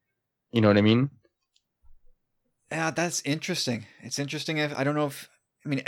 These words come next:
Speaker 2: they, everybody, it seemed like everybody tied to the First Orders took, took that moment to watch <laughs> what was happening. So I, I can't imagine she doesn't know.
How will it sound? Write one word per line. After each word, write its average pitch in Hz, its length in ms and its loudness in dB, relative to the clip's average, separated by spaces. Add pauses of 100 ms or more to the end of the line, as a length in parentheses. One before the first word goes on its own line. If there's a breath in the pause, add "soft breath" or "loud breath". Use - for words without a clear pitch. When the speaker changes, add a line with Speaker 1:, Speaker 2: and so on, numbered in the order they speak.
Speaker 2:
they, 131 160 2
everybody, 175 300 2
it - 40 -6
seemed 202 160 0
like 180 180 0
everybody 123 720 4 (1500)
tied 131 240 2
to 139 60 -4
the 117 60 -2
First 113 280 -6
Orders 123 520 2
took, - 320 0
took - 260 2
that 143 240 2
moment 131 420 2
to 123 100 -6
watch - 580 0
<laughs> - 60 -20
what - 200 -4
was 110 100 -6
happening. 107 440 0
So 120 140 -2
I, 123 220 2
I 110 80 -4
can't 175 300 -6
imagine 147 360 -2
she 120 160 -6
doesn't 151 400 -2
know. 107 340 -10